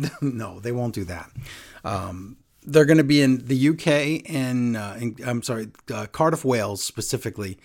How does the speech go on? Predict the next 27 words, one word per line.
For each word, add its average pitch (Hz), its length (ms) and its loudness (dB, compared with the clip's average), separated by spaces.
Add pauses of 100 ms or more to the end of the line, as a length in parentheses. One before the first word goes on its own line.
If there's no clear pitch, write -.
(320)
in, 117 400 -2
uh, 104 140 -6
specific, 170 1080 4
uh, 131 200 0
September 139 400 0
third, 123 580 0 (640)
and 127 160 0
then 127 140 2
they're 127 100 2
gonna 131 200 4
be, 120 500 0 (420)
<sighs> - 640 -10
they're 131 80 -2
gonna 135 140 2
do 123 160 -2
Crown 139 340 4
Jewel 135 300 4
in 113 120 -4
October, 98 1160 -6 (480)
so - 200 -4
it 107 40 -2
looks 107 280 -6
like 104 220 -6
that's 107 240 -6
gonna 107 160 -4
be 98 160 -4
there, 95 380 -6